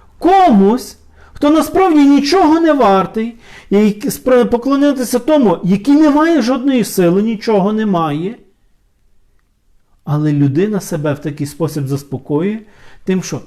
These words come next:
її Бог виправдовує її вчинки. І приклад такого дуже простий. Подивіться на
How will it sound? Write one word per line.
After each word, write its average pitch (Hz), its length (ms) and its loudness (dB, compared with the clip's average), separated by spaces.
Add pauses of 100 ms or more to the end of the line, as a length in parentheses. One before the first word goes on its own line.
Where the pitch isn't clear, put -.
її 220 540 2
Бог 285 420 2
виправдовує 247 600 0
її 247 140 2
вчинки. 117 560 -10 (2500)
І 160 140 -6
приклад 220 520 0
такого 156 540 0 (1300)
дуже 139 300 -6
простий. 131 580 -12 (960)
Подивіться 220 840 -2 (1000)
на 139 420 -8